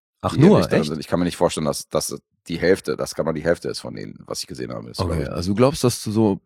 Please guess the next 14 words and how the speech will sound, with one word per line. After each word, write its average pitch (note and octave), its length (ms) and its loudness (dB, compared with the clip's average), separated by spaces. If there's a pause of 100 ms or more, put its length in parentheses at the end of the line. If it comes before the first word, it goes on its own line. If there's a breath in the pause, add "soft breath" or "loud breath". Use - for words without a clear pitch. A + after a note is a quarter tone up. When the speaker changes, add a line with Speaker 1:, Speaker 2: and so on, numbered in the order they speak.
(140)
Speaker 1:
dann G2+ 200 4
an F#2 120 4
die G2 80 4
sechstausend F#2 560 0
Filme E2 220 2
gesehen C#2+ 260 -4
hast, D#2 220 -4
oder E2 160 0
was? G#2+ 180 -2
Speaker 2:
Ja, D#2+ 220 -2 (640)
das D2+ 200 -8
würde D#2 120 -4
ich - 60 -4
schätzen. - 320 -4